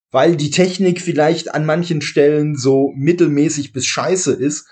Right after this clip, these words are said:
und, äh, ja, ich mir dadurch dann letztendlich ein richtig geiles Spiel entgehen lasse. Und deswegen habe ich jetzt gezielt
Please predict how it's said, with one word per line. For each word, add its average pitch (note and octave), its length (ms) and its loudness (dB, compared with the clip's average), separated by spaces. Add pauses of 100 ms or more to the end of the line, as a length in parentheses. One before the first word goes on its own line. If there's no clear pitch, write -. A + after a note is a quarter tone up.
(320)
und, D3+ 480 0
äh, C3+ 400 2
ja, C#3+ 440 -2 (220)
ich D#3 260 -4
mir D#3 120 4
dadurch C#3+ 320 2
dann C#3 160 2
letztendlich D3+ 500 0
ein C3 80 0
richtig D3 340 -2
geiles C#3 280 2
Spiel F#3 340 -2
entgehen A2+ 460 0
lasse. G#2 260 0
Und A#2 280 -8
deswegen D#3+ 420 2
habe C#3 160 0
ich C#3 60 -2
jetzt C#3 180 0
gezielt B2+ 480 -4